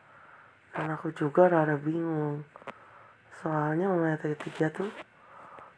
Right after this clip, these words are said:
banyak banget jenisnya. Dan kenapa sih mahal-mahal? Apa biga-, bisa diganti sama makanan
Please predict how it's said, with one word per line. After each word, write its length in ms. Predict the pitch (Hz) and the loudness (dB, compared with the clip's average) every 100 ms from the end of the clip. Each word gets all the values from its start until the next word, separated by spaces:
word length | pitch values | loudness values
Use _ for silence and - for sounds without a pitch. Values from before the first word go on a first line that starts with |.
| - | 0
banyak 320 | 180 175 175 - | 4 6 6 4
banget 340 | 160 160 185 - | 6 6 4 2
jenisnya. 800 | - 180 160 - - 165 160 160 - - - - - - - - - | 6 6 6 -2 0 2 2 -4 -18 -20 -20 -20 -20 -20 -20 -14 -6
Dan 160 | 165 | -4
kenapa 400 | 160 165 165 160 | -2 2 2 2
sih 240 | 165 - 190 | -8 0 4
mahal-mahal? 800 | 185 170 175 170 160 165 190 - - - - - - - - - | 4 2 0 0 -4 -6 -8 -10 -14 -20 -20 -20 -20 -20 -20 -18
Apa 240 | - 156 151 | -2 2 6
biga-, 400 | 156 - 156 - | 4 6 2 2
bisa 320 | 151 175 165 | 6 6 6
diganti 640 | 151 147 139 143 - - - - - - - - - | 4 6 6 4 0 -2 -6 -20 -20 -20 -18 -18 -2
sama 400 | 160 156 156 147 | 2 4 4 2
makanan 800 | 147 - 143 139 143 147 143 | 2 2 2 4 6 8 6